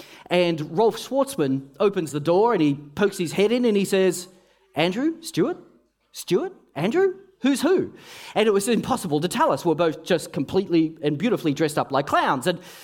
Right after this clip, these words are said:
and I said, "Oh, it's me, Rolf, it's me. I'm really a clown."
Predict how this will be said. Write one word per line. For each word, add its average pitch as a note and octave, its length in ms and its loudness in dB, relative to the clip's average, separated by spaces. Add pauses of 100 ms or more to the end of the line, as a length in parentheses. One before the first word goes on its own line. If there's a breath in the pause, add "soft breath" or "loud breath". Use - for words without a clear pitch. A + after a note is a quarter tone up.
(260 loud breath)
and F#3 280 4
I F3+ 100 4
said, F#3+ 280 2
"Oh, C#4+ 140 4
it's A#3 140 0
me, D#4 180 2
Rolf, C#4 380 4
it's A#3+ 120 -10
me. D4 280 2
I'm A#3+ 120 0
really C4+ 220 4
a B3 40 4
clown." B3+ 480 -2